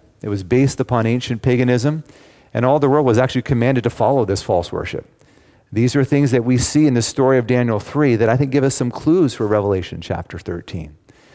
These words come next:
Also, we see this. We see that worship was against God's law. There was gonna be some who stood faithful, God was gonna deliver them, and ultimately they would even have a more special relationship with him.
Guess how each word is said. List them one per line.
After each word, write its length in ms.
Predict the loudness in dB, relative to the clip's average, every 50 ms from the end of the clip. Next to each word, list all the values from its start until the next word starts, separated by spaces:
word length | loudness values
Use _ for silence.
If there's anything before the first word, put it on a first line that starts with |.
| -20 -20 -20 -20 _ _ _
Also, 400 | -2 0 2 2 0 0 0 0
we 140 | 0 0 0
see 220 | 0 0 0 0
this. 480 | 2 2 2 0 -2 -4 -8 -12 -14 -16 _ _ _ _ _ _ _ _ _ _ _ _ _ _ _ _ _ -14 -6
We 160 | -2 -2 0
see 180 | 0 2 2 2
that 180 | 2 2 2
worship 600 | 2 0 0 0 0 0 0 -2 -2 -2 -4 -10 _ _ _ _ _ _
was 180 | -2 0 2 0
against 640 | 0 0 0 0 0 0 0 -2 -6 -10 -12 -8
God's 400 | -4 -2 -2 -2 -2 -4 -6 -6
law. 360 | -6 -6 -6 -8 -12 -16 -20 _ _ _ _ _ _ -2
There 120 | 0 2 2
was 200 | 4 2 2 2
gonna 120 | 0 0
be 80 | 0 0
some 300 | 0 0 0 0 0 0
who 80 | -2
stood 260 | -2 0 0 -2 -2
faithful, 480 | -2 0 0 0 0 0 0 -2 -2 -2
God 260 | 0 0 0 2 2
was 120 | 0 0 0
gonna 200 | 0 0 0 2
deliver 480 | 2 2 2 2 2 2 2 0 0
them, 280 | 0 0 0 -2 -2 -4 -8 -14 -18 -10 -4
and 140 | -2 0 0
ultimately 560 | 2 0 0 -2 -2 -4 -4 -2 -2 -2 -2
they 120 | 0 0
would 140 | 0 0 0
even 200 | 0 0 -2 -4 -6 -4 -4
have 160 | -4 -4 -4
a 80 | -6
more 200 | -8 -8 -8 -8
special 380 | -10 -10 -8 -8 -8 -8 -8 -10
relationship 720 | -10 -8 -8 -8 -10 -10 -12 -14 -12 -12 -12 -12 -14 _ _ _ _ _ _ _ _ -16
with 280 | -12 -10 -8 -8 -8 -8
him. 260 | -10 -12 -14 -16